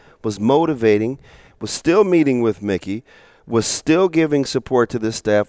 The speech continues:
all while conducting a search on the back end that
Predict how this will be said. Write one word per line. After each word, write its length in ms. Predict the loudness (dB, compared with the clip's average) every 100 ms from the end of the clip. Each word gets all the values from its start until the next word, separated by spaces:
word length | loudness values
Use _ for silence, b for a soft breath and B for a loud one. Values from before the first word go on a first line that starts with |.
| -4
all 400 | -2 2 2 0
while 280 | 2 2 0
conducting 640 | -4 -4 -2 -2 -4 -6
a 120 | -6
search 540 | -6 -8 -4 -4 -4 -12 -8
on 380 | -2 -2 -2
the 140 | -6 -10
back 500 | -4 0 2 0 -2
end 320 | -6 -6 -8 b b b b
that 180 | -2